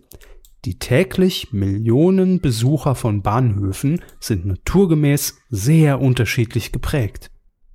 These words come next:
Ihre Reaktionen auf Werbung haben schon vor Jahren zu unserer Linie geführt,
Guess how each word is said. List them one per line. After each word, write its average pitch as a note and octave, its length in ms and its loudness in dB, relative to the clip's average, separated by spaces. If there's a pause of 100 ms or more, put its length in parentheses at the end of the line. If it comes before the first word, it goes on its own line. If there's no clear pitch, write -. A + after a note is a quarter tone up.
Ihre C#3 300 4
Reaktionen D#3 840 2
auf B2 240 -4
Werbung D3 480 0 (200)
haben B2+ 280 0
schon B2 180 0
vor A2 220 -2
Jahren C3+ 480 0
zu - 160 -6
unserer C3+ 360 2
Linie C#3 360 4
geführt, A#2+ 460 -2